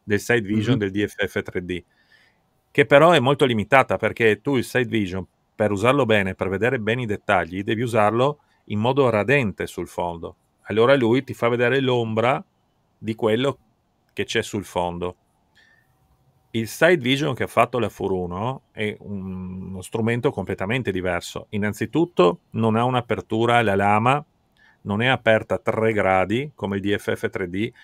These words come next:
Speaker 1: ma è aperta a meno di un grado, quindi hai molta più definizione, perché è una lama molto più stretta. E in più la lama arriva praticamente a novanta gradi, cioè parte dallo zero, sotto la
Speaker 2: Ah.
Speaker 1: barca,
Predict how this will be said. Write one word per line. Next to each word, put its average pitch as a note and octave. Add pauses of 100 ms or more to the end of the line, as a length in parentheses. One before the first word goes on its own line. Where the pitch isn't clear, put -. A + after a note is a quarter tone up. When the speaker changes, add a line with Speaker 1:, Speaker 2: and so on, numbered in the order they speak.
(140)
Speaker 1:
ma G#2
è -
aperta A#2
a G#2
meno A#2+
di G#2+
un G#2
grado, F2+ (280)
quindi A#2+
hai G#2
molta C3+
più A2
definizione, F#2 (160)
perché F#2
è A2
una G2+
lama A2+
molto G#2+
più F2
stretta. - (1200)
E C#3
in D#3
più D#3
la B2
lama C3
arriva C3+
praticamente A#2+
a D3
novanta G#2+
gradi, F#2 (140)
cioè -
parte G2
dallo F#2+
zero, G#2+ (580)
sotto -
la F#2
Speaker 2:
Ah. F2
Speaker 1:
barca, F2+